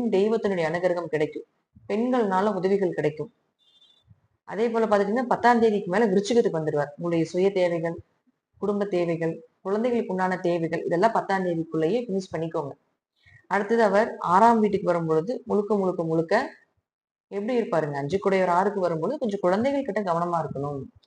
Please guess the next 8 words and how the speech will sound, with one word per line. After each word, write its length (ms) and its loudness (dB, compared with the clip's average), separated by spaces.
குழந்தைகளுக்கு 460 0
ஏதாவது 200 4
நோய் 200 2
நொடிகள் 400 2
வரும், 260 -4
குடும்பத்துல 460 0
சின்ன 160 -2
சின்ன 220 0